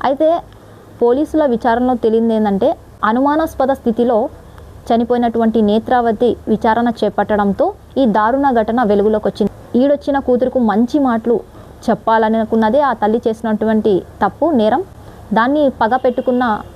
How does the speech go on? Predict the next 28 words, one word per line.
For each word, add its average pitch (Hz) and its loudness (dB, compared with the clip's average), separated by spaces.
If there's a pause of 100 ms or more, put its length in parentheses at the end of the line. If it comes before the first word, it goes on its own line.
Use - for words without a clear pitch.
(200)
ఆ - 0
పదహైదేళ్ల 233 0
కూతురు 226 0 (320)
తన 220 2
నలుగురు 220 2
బాయ్ 214 0
ఫ్రెండ్లతో 226 0
ఇంటికి 277 0
పిలిపించి, 220 -2 (540)
తను 262 -2 (1040)
పక్కనే 285 -2 (120)
పడుకున్నటువంటి 247 0
తన 226 -2
తల్లి 220 0 (1800)
లేచి 247 2
చూసేసరికి, 240 0
ఇంట్లో 294 2
ఉన్నటువంటి 247 0
ఆ 226 2
నలుగురు 220 2 (240)
బాయ్ 208 0
ఫ్రెండ్లతో 220 0
తన 233 -2
కూతురు 262 -2
అభ్యంతరకర, 240 0 (440)
ఆ, 214 2
స్థితిలో 240 0
ఉంది. 214 0